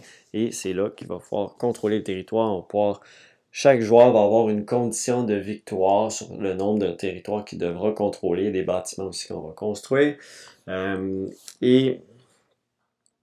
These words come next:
principalement, euh, c'est de la façon que le jeu va jouer. On va jouer avec des cartes qui vont avoir des actions ou des effets qu'on peut activer dans le bas de la carte.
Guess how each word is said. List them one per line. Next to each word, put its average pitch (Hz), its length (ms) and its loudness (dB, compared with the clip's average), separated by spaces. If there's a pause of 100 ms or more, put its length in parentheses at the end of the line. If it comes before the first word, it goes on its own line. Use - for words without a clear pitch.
(380)
principalement, 101 800 -4 (440)
euh, 92 560 -4
c'est 117 360 -2
de 107 100 -4
la 98 140 0
façon - 480 -2
que 104 80 -10
le 101 100 2
jeu 101 140 -6
va 98 140 -2
jouer. 117 380 2
On 101 100 4
va 101 80 -2
jouer 110 160 2
avec 104 160 0
des 95 140 -4
cartes 120 280 2 (260)
qui - 80 -20
vont 98 100 0
avoir 101 260 4
des 113 220 6
actions 123 500 4
ou 135 160 2
des 107 240 4
effets 101 260 0
qu'on 98 160 -2
peut 101 120 -4
activer 98 340 -4
dans 101 160 0
le 92 120 -6
bas 110 200 4
de 101 40 -6
la 90 120 -2
carte. - 280 2